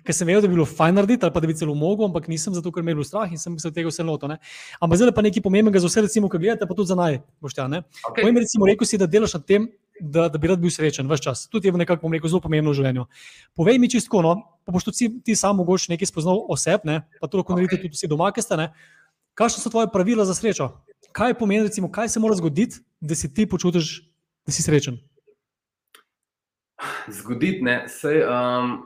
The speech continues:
Speaker 2: v bistvu moraš sam, eh, narekovati te zadeve, že dobro jutro začeti. Sreča, eh, ali veselje, nič ne bo prišlo samo po sebi, ne. Ves ta svet, em, je nekako narejen, da te z minusi obdaja, ne.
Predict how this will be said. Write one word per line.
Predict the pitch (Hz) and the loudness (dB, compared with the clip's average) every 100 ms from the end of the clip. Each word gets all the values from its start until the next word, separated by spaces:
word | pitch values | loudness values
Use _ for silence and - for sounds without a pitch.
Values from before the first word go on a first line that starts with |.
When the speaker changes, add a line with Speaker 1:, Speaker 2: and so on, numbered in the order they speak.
| _ _ | _ _
Speaker 2:
v | - | -6
bistvu | 135 165 175 | -4 -2 -4
moraš | 165 147 139 - - | -2 -2 -4 -10 -14
sam, | - - 147 160 165 - - - | -12 -4 -2 0 -2 -4 -10 -8
eh, | 120 | -4
narekovati | 123 120 120 - 139 156 - | -2 -2 -2 -4 -4 -4 -4
te | 135 | -4
zadeve, | 135 123 117 139 135 127 - - | -4 -4 -2 -2 0 -2 -6 -14
že | 107 113 | -14 -8
dobro | 120 127 143 139 | -4 -4 -2 -2
jutro | 139 123 135 143 | -2 -4 -4 -4
začeti. | 139 139 147 143 143 - _ | -2 -2 -2 -2 -4 -6 _
Sreča, | - 139 139 143 | -6 -2 0 0
eh, | 156 143 135 117 | 0 0 0 -2
ali | 120 123 | -2 -2
veselje, | 123 123 - 127 139 | -6 -6 -6 -4 -2
nič | 139 139 - | -2 -4 -4
ne | 120 | -6
bo | 127 123 | -6 -8
prišlo | - 117 - 120 | -12 -10 -6 -6
samo | 117 117 110 117 | -4 -4 -4 -4
po | - | -8
sebi, | 107 110 107 101 | -8 -6 -4 -4
ne. | 98 107 | -6 -6
Ves | 104 123 135 | -6 -6 -6
ta | - 117 | -6 -6
svet, | - - 123 139 139 | -6 -8 0 2 2
em, | - 110 110 110 | -4 -6 -4 -4
je | 113 | -4
nekako | 110 107 120 120 | -6 -6 -6 -4
narejen, | 113 120 | -4 -2
da | 120 | -2
te | 117 117 | -2 -4
z | 110 | -4
minusi | 123 143 123 110 - | -2 -2 -2 -6 -8
obdaja, | 110 104 98 107 131 | -10 -6 -4 -2 -2
ne. | 110 117 | -6 -10